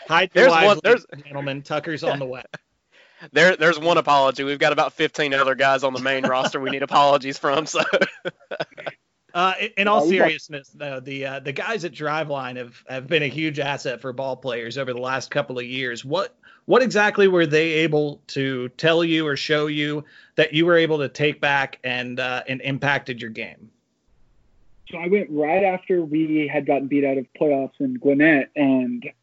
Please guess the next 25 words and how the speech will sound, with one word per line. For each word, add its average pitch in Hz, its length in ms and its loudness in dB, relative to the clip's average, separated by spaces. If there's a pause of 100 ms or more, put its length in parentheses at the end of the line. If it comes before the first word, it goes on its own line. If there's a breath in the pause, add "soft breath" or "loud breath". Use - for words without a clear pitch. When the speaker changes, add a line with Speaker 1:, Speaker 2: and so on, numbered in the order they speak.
(140)
Speaker 3:
I 143 100 2
think 190 180 4
I - 20 6
went 185 140 6
home 170 200 0
for 185 100 0
about 151 280 2
three 175 160 2
days 165 260 6
and 151 120 -2
then 139 80 2
hopped 143 260 -4
on 147 80 -2
a 135 60 -4
flight 143 240 0
to 143 120 -20
Seattle, 139 380 0
and 131 160 -4
I 135 60 -2
did 135 400 2 (400 soft breath)
the 135 80 2
motion 190 320 4
capture, 143 400 2
which 139 260 -2
was 139 240 2